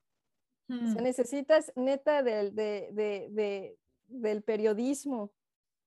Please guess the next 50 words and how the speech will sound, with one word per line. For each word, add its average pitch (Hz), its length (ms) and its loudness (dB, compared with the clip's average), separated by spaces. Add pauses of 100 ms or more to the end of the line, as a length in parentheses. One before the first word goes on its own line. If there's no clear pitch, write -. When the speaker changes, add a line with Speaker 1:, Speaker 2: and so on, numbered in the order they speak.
(120)
Speaker 2:
Sí. 233 320 4
Speaker 1:
para 226 120 4
que 214 120 -4 (160)
te 254 60 -2
hagan 262 260 2
caso, 262 420 2
para 220 240 -2
que 220 120 -4
te 226 160 -6
ayuden 247 440 0
a, 226 160 -2
a, 220 240 -6
a 214 200 -6
regresar 208 460 -4
a 262 100 -2
tu 254 120 -8
gente. 240 500 -4 (460)
Cuando 226 240 2
se 220 140 2
supone 285 600 4
que 247 340 4
ellos, 262 340 4
y 233 60 4
ahí 254 160 6 (120)
lo 370 60 0
tienen 392 220 0
en 349 60 -2
el - 60 -6
consul-, 214 340 -2
en 226 100 4
el 240 120 4
website 294 360 2
del 233 80 0
consulado, 208 560 -2
¿no? 190 260 -8 (340)
Que - 80 -2
están 240 240 4
al 226 160 2
tanto 277 800 4
y 254 80 4
que 233 100 -2
te 220 120 -4
van 208 160 -2
a 208 40 -2
ayudar 233 460 2
y 254 60 -4
que... 240 120 -16 (460)
No 294 120 -10
es 359 100 -12
cierto, 277 640 -8